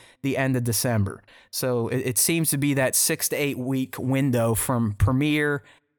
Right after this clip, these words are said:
to the, uh, trailer release.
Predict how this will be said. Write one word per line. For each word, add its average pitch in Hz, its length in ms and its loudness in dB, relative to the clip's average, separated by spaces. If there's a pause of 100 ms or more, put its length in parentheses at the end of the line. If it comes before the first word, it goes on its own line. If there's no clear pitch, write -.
(280)
to 123 380 -2
the, 117 380 0
uh, 110 260 0
trailer 120 640 -2
release. 110 680 -4